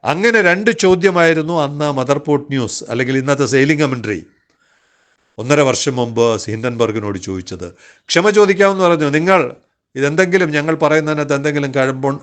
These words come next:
ഉണ്ട് എന്ന് തെളിയിച്ചാൽ ഞങ്ങൾ ക്ഷമ ചോദിക്കാം. Then I will withdraw all my allegations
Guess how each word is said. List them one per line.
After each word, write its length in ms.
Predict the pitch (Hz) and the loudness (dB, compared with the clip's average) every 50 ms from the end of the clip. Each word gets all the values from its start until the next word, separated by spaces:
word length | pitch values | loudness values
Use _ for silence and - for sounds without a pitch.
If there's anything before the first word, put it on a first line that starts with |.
| - - | -10 -10
ഉണ്ട് 260 | 113 127 139 156 175 | -8 -6 -2 0 2
എന്ന് 220 | 180 170 147 147 139 147 | 4 4 2 2 0 2
തെളിയിച്ചാൽ 440 | 135 147 151 139 143 143 139 131 | 2 4 2 2 2 2 0 2
ഞങ്ങൾ 380 | 123 123 117 123 127 120 117 - - - - - _ _ _ - | 0 -2 -2 0 0 2 0 -2 -4 -10 -20 -20 _ _ _ -4
ക്ഷമ 260 | - 147 131 135 151 | -2 0 0 0 0
ചോദിക്കാം. 520 | 151 - 185 190 117 113 - 131 117 110 | 0 0 0 0 0 0 0 0 0 2
Then 140 | 123 147 156 | 0 0 2
I 160 | 175 175 180 | 2 2 2
will 280 | 180 196 196 202 190 180 - _ _ _ _ - | 4 4 2 2 0 -2 -6 _ _ _ _ -4
withdraw 440 | 123 139 147 143 151 185 202 196 196 196 160 - - 113 | -2 -2 -2 0 2 4 4 6 6 4 2 0 -2 0
all 240 | 127 147 175 196 208 214 | 2 4 4 4 4 4
my 160 | 202 208 190 180 | 2 2 2 2
allegations 760 | 170 170 170 151 170 175 170 165 - - 147 127 107 101 | 2 2 0 2 2 2 2 2 0 -2 -2 -2 -4 -8